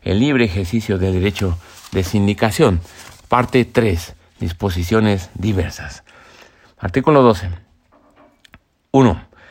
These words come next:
Respecto de los territorios mencionados en el artículo treinta y cinco de la Constitución de la Organización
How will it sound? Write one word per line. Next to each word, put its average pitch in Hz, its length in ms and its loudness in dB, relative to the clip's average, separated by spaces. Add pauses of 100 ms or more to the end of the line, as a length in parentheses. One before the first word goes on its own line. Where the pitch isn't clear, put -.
(200)
Respecto 208 640 4
de 202 60 6
los 175 140 2
territorios 175 500 0
mencionados 120 560 2
en 113 60 0
el 98 180 2
artículo 110 460 -2
treinta 139 280 -2
y 104 40 2
cinco 120 300 0
de 104 40 4
la 98 140 -2
Constitución 101 560 0
de 120 100 4
la 101 120 4
Organización 101 580 0